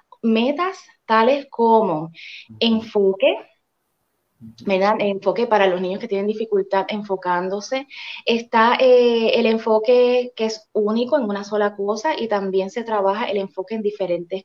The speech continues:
Speaker 1: cosas. Cambio de enfoque, poder trabajar con una cosa, trabajar con la otra.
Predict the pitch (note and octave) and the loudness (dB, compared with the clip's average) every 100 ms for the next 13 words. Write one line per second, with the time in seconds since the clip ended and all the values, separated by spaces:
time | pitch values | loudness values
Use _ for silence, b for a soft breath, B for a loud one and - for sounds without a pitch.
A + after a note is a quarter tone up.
0 | _ E3+ E3 G#3+ G#3+ A3+ G#3+ A#3 A#3+ D4 | _ -8 -6 -6 -2 2 4 2 0 -2
1 | B3 G3+ G3 - G3 F#3+ F#3+ F#4 - B | 0 -4 -4 -2 2 2 2 -6 -8 B
2 | B B - G#3+ G3+ G#3+ G#3+ G#3 G#3 G#3+ | B B 0 4 6 6 4 4 2 0
3 | G3+ G3 F#3+ F#3+ F#3+ G3+ B3+ A3+ F#3+ F#3 | -2 -4 -6 -6 -8 -8 -8 -4 -4 -6
4 | F3 G3 G3 F#3 E3+ E3+ F3+ A3 | -8 -6 -4 -2 -4 -4 -6 -10